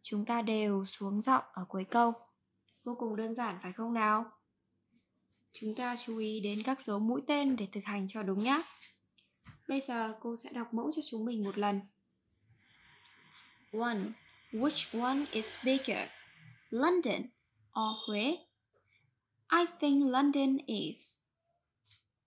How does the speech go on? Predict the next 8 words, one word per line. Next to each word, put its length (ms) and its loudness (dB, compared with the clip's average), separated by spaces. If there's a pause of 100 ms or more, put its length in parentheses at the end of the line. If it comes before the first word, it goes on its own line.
(1200)
Two. 420 0 (960)
Which 480 -2
one 200 4 (180)
is 340 -4
more 320 0
beautiful? 800 2 (1300)
Hạ 240 4
Long 180 6